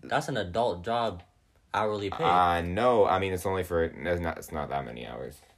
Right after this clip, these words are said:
Speaker 2: It's like,
Speaker 1: Okay.
Speaker 2: I think what's fourteen for the
Speaker 1: Fourteen
Speaker 2: week-,
Speaker 1: hours?
Speaker 2: yeah, for the weekend.
Speaker 1: So what? Ten times twenty-five is two fifty.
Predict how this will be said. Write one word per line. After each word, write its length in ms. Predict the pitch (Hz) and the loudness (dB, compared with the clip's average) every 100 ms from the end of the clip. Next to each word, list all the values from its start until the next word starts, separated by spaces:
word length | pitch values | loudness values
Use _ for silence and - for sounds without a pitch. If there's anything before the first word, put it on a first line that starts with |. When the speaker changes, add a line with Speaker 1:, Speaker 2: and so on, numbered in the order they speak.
| _ | _
Speaker 2:
It's 100 | - | -10
like, 120 | 120 | -8
Speaker 1:
Okay. 100 | 95 | -10
Speaker 2:
I 1120 | 90 _ _ _ _ _ _ _ _ _ - | -14 _ _ _ _ _ _ _ _ _ -10
think 180 | 78 78 | -10 -4
what's 520 | 80 76 - - - _ _ | -4 -4 -12 -20 -20 _ _
fourteen 760 | - 80 78 - 90 95 92 - _ | -6 -4 -4 -6 -10 -8 -10 -16 _
for 220 | - 110 | -6 -4
the 60 | 90 | -4
Speaker 1:
Fourteen 40 | |
Speaker 2:
week-, 60 | 95 | -8
Speaker 1:
hours? 160 | 104 123 139 - | -10 -12 -16 -16
Speaker 2:
yeah, 140 | 80 80 _ | -18 -18 _
for 80 | - | -18
the 80 | 82 | -16
weekend. 300 | 85 87 90 _ _ | -16 -16 -20 _ _
Speaker 1:
So 180 | - 92 | -14 -12
what? 180 | - - | -12 -14
Ten 180 | 107 104 | -14 -12
times 340 | 107 101 95 _ _ _ | -12 -12 -14 _ _ _
twenty-five 540 | - 107 98 101 98 | -16 -14 -12 -10 -10
is 120 | 90 - | -12 -16
two 180 | - 95 | -16 -14
fifty. 500 | 98 101 - 90 | -12 -14 -12 -14